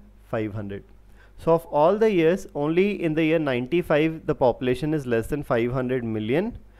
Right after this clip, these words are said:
For all the others, the population is greater than five hundred million. Hence the answer to this question will be option A, nineteen hundred and ninety-five here.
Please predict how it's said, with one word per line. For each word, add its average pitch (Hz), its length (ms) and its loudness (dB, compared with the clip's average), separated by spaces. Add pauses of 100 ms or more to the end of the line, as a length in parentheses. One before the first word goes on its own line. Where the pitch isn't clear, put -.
(180)
For 143 180 2
all 143 260 8
the 185 160 4
others, 160 440 4
the 143 160 -6
population 127 640 0
is 147 180 -4
greater 131 420 0
than 160 220 0
five 113 320 -2
hundred 113 340 -4
million. 151 460 -2 (300)
Hence 135 260 -4
the 147 100 -4
answer 117 320 -2
to 123 120 -2
this 123 140 -2
question 110 380 -6
will 98 140 -6
be 185 280 -2 (380)
option 104 420 -6 (140)
A, 170 280 0 (320)
nineteen 101 500 -4
hundred 101 340 -6
and 196 200 -4 (360)
ninety-five 95 1200 -10
here. - 220 -14